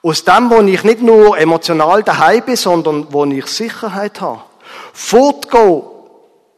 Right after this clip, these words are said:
weg von dem, was ich kenne, von meiner Familie. Das,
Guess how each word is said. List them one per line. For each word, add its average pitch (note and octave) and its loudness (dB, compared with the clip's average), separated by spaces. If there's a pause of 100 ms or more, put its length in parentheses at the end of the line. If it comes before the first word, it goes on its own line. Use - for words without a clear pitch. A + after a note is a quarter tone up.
weg D3+ -6
von F3+ -12
dem, D3 -8
was C3 -10
ich - -14
kenne, E3+ -10 (140)
von B2+ -14
meiner C3 -10
Familie. B2 -12 (960)
Das, A#2+ -10